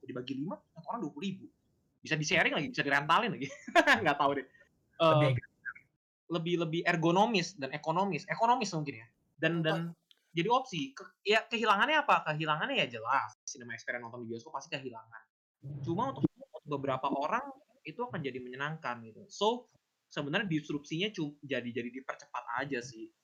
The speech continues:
Speaker 1: Eh, urusan distribusi filmnya lebih mudah dan lain-lain, I think itu cuma dari sisi business owner ya. I, I, I'm, I'm gonna put this on, on the audience perspec-, perspective, customer perspective gitu. Kalau gue jadi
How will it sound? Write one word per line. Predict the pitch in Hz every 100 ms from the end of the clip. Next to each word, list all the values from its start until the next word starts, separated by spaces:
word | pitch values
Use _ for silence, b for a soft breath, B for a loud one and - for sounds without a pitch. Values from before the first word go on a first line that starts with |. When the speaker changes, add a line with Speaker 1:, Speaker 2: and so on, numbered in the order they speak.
| _ _ _
Speaker 1:
Eh, | 131 127 123 123 127 -
urusan | 151 147 147 160 143
distribusi | 131 - 131 127 131 135 127
filmnya | 123 123 127 123
lebih | 120 120
mudah | 120 120 117
dan | 117
lain-lain, | 117 113 117 190
I | 139 135 -
think | 214
itu | 170 156 233
cuma | 151 123
dari | 117 113
sisi | 117 - 120
business | 117 - -
owner | 170 190
ya. | 131 113 _ _ _ _ - -
I, | 156
I, | 170 170 -
I'm, | 175 180 175
I'm | 180
gonna | 226
put | 269 226 175
this | 208 - _ 165
on, | 156 156 - -
on | - 151 147
the | 147
audience | 147 143 180
perspec-, | - - 160 - -
perspective, | 247 - - - - _
customer | 139 - 151 180
perspective | - - 151 139 123
gitu. | 120
Kalau | - 123
gue | 123 156
jadi | 127